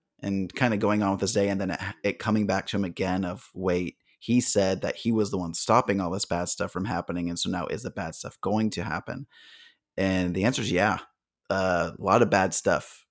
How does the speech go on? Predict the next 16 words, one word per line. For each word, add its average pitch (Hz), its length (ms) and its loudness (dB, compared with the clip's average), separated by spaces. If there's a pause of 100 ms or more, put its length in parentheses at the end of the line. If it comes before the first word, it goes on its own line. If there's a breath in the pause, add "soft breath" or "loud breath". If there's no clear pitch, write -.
(180)
is 85 340 0
headed 87 440 -2
the 95 100 -2
way 87 180 0
of 87 120 -4
our 87 120 0
M 92 200 -2
C - 160 -4
U 90 160 -2
heroes, 71 500 0 (600 loud breath)
and 82 420 0 (280)
it, - 180 -8 (100)
they 90 200 2
might 90 480 0 (120)
end 95 240 0
up 90 220 0